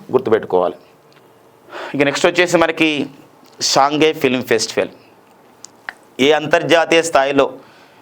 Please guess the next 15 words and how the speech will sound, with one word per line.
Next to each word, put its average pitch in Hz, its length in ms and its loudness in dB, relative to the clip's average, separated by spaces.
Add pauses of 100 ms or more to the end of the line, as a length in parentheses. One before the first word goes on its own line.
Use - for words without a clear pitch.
(220)
ఏ 135 200 2
చలనచిత్రోత్సవం 156 840 2
జరిగినా 127 440 0 (200)
మన 113 140 2
భారత్కు 123 640 0
సంబంధించినటువంటి 123 1040 -2
సినిమా 120 380 0
కానివ్వండి 110 500 0
ప్రదర్శించడం, 113 840 0 (360)
అవార్డు 120 380 4
రావడం 113 300 2
అనేది 117 200 0
మనకి 113 260 -4
పరిపాటి 101 460 0
అయింది. 92 280 -2